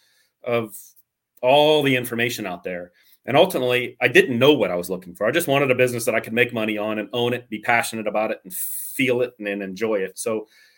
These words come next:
this was, when I got into Smash, it was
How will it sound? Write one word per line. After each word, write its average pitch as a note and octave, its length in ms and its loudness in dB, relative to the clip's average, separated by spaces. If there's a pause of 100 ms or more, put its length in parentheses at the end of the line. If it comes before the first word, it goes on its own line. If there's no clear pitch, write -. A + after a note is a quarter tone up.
(180)
this D3+ 220 2
was, C3 260 0
when A#2+ 160 -2
I A#2+ 80 2
got D3 200 4
into C3+ 140 0
Smash, A2+ 600 -2 (360)
it A#2 140 -8
was A2 440 -8